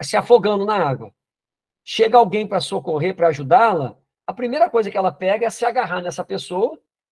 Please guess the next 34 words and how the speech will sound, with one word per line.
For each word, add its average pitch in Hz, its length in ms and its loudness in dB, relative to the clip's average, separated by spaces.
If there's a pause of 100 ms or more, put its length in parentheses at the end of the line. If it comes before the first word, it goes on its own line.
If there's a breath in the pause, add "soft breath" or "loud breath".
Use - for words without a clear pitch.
(120)
empurrar 226 480 -2
ela 185 220 2
pra 185 120 2
baixo, 175 440 2 (260)
pra 214 160 2
ela 233 200 2
poder 220 420 -2
alcançar 226 520 -2
a 202 60 -4
superfície 196 680 -8
e - 20 -4
respirar, 208 680 0
a 139 100 -8
pessoa 156 260 -4
que 165 60 -8
tá 180 80 4
morrendo 170 280 0
afogada. 147 420 0 (260 soft breath)
Ela 202 180 2
não 262 200 0
tem 262 180 4
a 262 60 2
intenção 202 480 -2
de 170 80 -6
matar 165 360 0
a 160 60 2
outra, 131 380 -4 (360)
mas 156 280 2
pelo 190 200 0
instinto 269 480 -4
de 214 80 -12
sobrevivência, 170 720 -4
pelo 180 240 -6
thanatos, 185 640 0